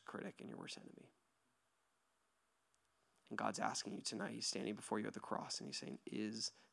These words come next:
this enough?" Something God showed me, and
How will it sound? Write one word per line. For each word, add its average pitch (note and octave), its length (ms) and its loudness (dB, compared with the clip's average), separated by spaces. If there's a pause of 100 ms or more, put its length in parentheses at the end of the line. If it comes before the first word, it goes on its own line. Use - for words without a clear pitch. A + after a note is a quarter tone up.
(160)
this - 460 2 (520)
enough?" - 300 -8 (1500)
Something C3 320 8
God A#2 180 10
showed A2 260 8
me, A2 160 6
and A2+ 200 4